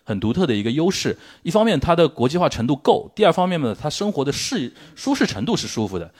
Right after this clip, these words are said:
然后再加东西好吃，比首尔好吃多了，肯定，对吧？<laughs> 然后再加上一个呢，日本毕竟是一个全民素质还是比较高，就是说大学，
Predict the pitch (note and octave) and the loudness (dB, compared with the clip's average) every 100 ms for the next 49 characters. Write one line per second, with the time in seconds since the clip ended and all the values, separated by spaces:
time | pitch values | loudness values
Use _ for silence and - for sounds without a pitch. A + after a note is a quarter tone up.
0 | - - - B2+ E3 C3+ C#3 C#3 - - | -20 -8 -2 0 0 0 0 0 -2 -4
1 | - - - A2 G2+ B2 C#3 G2+ - F2+ | -6 -10 -10 -10 -6 -2 -2 -2 -10 -10
2 | F#2 E2+ F#2+ F2 G#2 A2 - - - - | -10 -10 -10 0 2 2 -2 -14 -4 -4
3 | - - B3 - A#3 - A#4 E4+ D#3 F#3+ | -2 2 4 6 4 4 -2 2 2 4
4 | A3+ G#3 F3 G#3 G3 G3+ G#3+ F#3 F3+ F3 | 6 6 4 2 4 4 4 2 0 0
5 | C3+ - _ B3+ G3 A#2+ G#2+ F#3 F#3 D#3+ | 0 -2 _ 0 2 2 0 -2 -2 -2
6 | - C#3+ D3+ E3 C#3+ A#2+ - _ _ _ | 0 0 0 2 2 2 -8 _ _ _
7 | _ _ - D#3 A3 F#3+ G#3 - _ - | _ _ -4 0 2 2 0 -4 _ -20
8 | _ _ - - D4 - B2 A2 C#3+ - | _ _ -12 0 2 2 0 0 0 -4
9 | F#2+ F2 G2+ F#2 F#2+ _ D3 D#3+ D#3+ F3+ | -8 -6 -2 -2 -4 _ -6 -4 -2 -2
10 | F#3+ D3+ C3 | -2 0 0